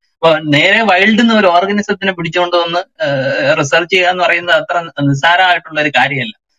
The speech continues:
ആ സമയത്ത് നമുക്ക് ചെയ്യാൻ പറ്റുന്നത് എന്താന്ന് ചോദിച്ചാല് ആ wild ഓർഗാനിസത്തിന്റെ organoid വേണമെങ്കിൽ നമുക്ക് ലാബിൽ ഉണ്ടാക്കിയെടുക്കാൻ വേണ്ടി കഴിയും. ഈ സാഴ്സ് കോവി ടു വന്ന സമയത്ത്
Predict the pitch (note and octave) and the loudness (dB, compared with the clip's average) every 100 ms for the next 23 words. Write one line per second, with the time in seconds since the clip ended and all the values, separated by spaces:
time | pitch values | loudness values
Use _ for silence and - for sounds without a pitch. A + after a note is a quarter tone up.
0 | _ _ - D3 G#3 B3 A#3+ A#3 A3+ A#3 | _ _ -2 0 2 2 0 0 0 0
1 | G#3+ G#3+ F#3 F#3 A#3 A3+ G#3+ G#3+ G3+ F#3+ | 0 0 0 0 2 0 2 2 4 2
2 | F#3 F#3+ E3 D3+ D3+ D3+ A#3+ - _ _ | 2 2 -2 0 0 0 -6 -14 _ _
3 | - C#3+ A3 F#3 F3 A3 A3 F#3+ G#3 G3+ | -2 2 2 2 2 2 2 2 0 -2
4 | G#3 G3+ G3 F3 G3+ B3 _ _ _ - | -4 -2 -2 0 0 -2 _ _ _ -2
5 | C#3+ E3+ F#3 A3+ A#3 G#3+ F#3+ F3 F3+ G3 | 2 2 2 4 4 4 4 4 2 0
6 | A#3+ G#3 F3+ F3 B3 - D3+ D3+ E3+ E3 | 2 2 0 -2 -4 -2 0 0 0 -2
7 | C3 D3 D3 D3 C#3 C#3+ C#3 B2+ C#3+ - | 0 0 0 -4 -2 0 2 0 -2 -2
8 | A#2+ A2+ - D#3 E3 D3 E3+ - A3 F#3 | -4 -6 -6 -6 0 2 0 -2 -2 0
9 | F3+ F#3 G3+ F3+ D#3+ G3+ G3 E3+ E3 F3 | 2 0 -2 -2 0 -2 -2 -2 -2 -2
10 | A#3+ | -4